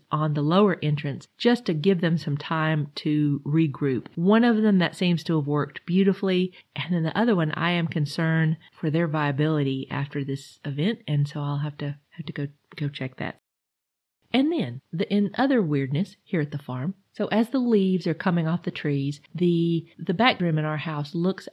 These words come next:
out onto a ridge that's on the other side of a creek. So it's, it's high up and there are very tall trees on that ridge.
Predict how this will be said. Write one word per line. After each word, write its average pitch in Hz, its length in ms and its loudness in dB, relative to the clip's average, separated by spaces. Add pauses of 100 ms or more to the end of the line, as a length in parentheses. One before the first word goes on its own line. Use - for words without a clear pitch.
out 165 340 0
onto 156 560 0
a 147 80 2
ridge 147 680 2
that's - 300 -6 (140)
on 156 180 0
the 147 160 -2
other 160 220 2
side 156 260 0
of 143 100 -2
a 143 60 0
creek. 143 420 -4
So 143 440 -2
it's, 151 400 -4
it's 151 140 -6
high 190 340 -2
up 147 340 -2
and 156 240 0
there 151 160 2
are 143 60 -2
very 180 340 0
tall 156 300 -4
trees 139 480 -6 (100)
on 135 140 -4
that 139 160 -6
ridge. 196 400 -4